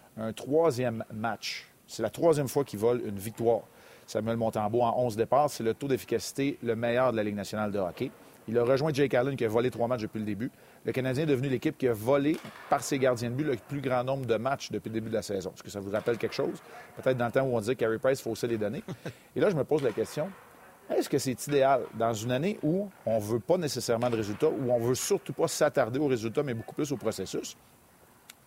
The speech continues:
Est-ce que c'est une bonne chose ? Parce que là, on commence le voyage d'un, du bon pied. C'est correct, là, c'est la, c'est la bonne formulation. Même Luc Gélina, Gélina l'a, l'a employé dans son reportage. Le Canadien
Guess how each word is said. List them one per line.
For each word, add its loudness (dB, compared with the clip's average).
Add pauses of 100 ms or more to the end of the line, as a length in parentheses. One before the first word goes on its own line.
(280)
Est-ce -8
que 0
c'est -2
une -2
bonne 4
chose ? 0 (880)
Parce -2
que 4
là, 4
on -4
commence 2
le 6
voyage 6
d'un, 2
du -6
bon 6
pied. 0 (280)
C'est -12
correct, 2
là, 4
c'est -2
la, 4
c'est -4
la 6
bonne 2
formulation. 0
Même -2
Luc 2
Gélina, 0
Gélina 0
l'a, 4 (280)
l'a 6
employé 4
dans 4
son 0
reportage. 4
Le -2
Canadien 0